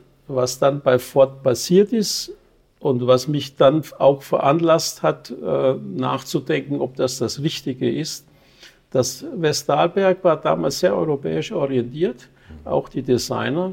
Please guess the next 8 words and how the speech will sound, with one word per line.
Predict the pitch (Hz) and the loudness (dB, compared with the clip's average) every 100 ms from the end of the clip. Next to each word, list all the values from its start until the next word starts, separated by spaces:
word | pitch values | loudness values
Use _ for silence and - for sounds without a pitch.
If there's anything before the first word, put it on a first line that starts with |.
| 180 | -4
waren | 139 127 | -4 -4
sehr | - 131 135 | 0 0 0
europäisch | 127 127 123 127 123 170 - - | -2 -4 -4 -2 -2 -2 -8 -4
orientiert | 180 185 175 160 185 175 | -4 -2 -4 -2 0 0
und | 160 | -4
so | 139 156 160 | -4 -2 -2
ist | 180 - | -6 -6
die | 165 165 220 | -4 -4 -6